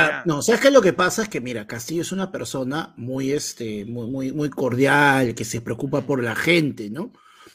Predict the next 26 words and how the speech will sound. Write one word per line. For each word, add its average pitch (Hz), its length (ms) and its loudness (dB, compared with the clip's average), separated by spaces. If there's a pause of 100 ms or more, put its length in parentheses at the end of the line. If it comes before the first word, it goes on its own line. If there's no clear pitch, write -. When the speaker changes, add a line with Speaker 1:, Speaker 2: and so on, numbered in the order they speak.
(120)
Speaker 2:
Así 185 300 -4
que 202 160 6
él 247 240 2
le 151 120 -10
ha 147 40 0
dicho, 165 320 0
"Oye, 135 320 -2 (100)
¿quién 196 180 -4
va 220 60 0
a 220 40 -2
ganar 220 260 -4
la 214 140 -2
licencia? 175 260 -8
Va 147 80 -10
a 147 40 -6
ganar 147 220 -6
este 147 180 -8
huevón. 123 320 -8
Ya, 117 200 -12
¿sabes - 180 -12
qué? 190 140 -4
Llámamelo. 214 680 -2 (640)
Quiero 208 260 8
hablar 185 360 4
con 139 240 -4
él". 131 320 -10